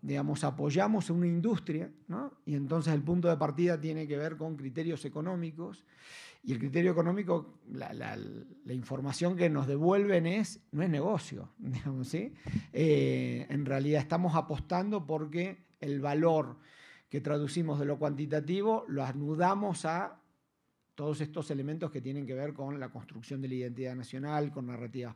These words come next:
propias, con, digamos, impulsar una mirada que no es la que nos permitirían otras cinematografías y fundamentalmente las hollywoodenses. Entonces ahí hay una suerte de coartada, diría yo, ¿no? Digo, eh, lo estoy provocando,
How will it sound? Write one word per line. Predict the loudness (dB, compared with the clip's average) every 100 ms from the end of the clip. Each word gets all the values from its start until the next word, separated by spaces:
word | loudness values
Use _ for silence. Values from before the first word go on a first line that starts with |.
| _
propias, | -4 0 0 0 -4 -4
con, | -6 -6 -6 -10 -20 -20 -12
digamos, | -2 0 0 -2 -6 -12 _ -6
impulsar | -4 -2 -4 -4 0 4 4
una | 2 -4 -4 -2
mirada | 0 2 4 6 4 2 -4 -18 -20 _
que | 0
no | 2 4
es | 4
la | 2
que | 0
nos | -6 -6
permitirían | -8 -6 -6 -4 0 2 0 -2 -6 -2
otras | 0 2 0
cinematografías | 0 -4 -4 -6 -6 -6 -6 -4 -4
y | -6
fundamentalmente | -10 -10 -6 -6 -4 -4 -4
las | -6
hollywoodenses. | -6 -6 -6 -10 -14 -18 _ -20 -20 -14
Entonces | -2 2 4
ahí | 4
hay | 2
una | 2 0
suerte | -2 -2
de | -2 0
coartada, | -2 0 0 2 0
diría | -2 -6 -10
yo, | -12 -16 _ _
¿no? | -8 -6 0
Digo, | 2 2 0 -8 -20 _ _ -12
eh, | -10 -8
lo | -6
estoy | -2
provocando, | 2 4 4 2 0 -2 -8 -12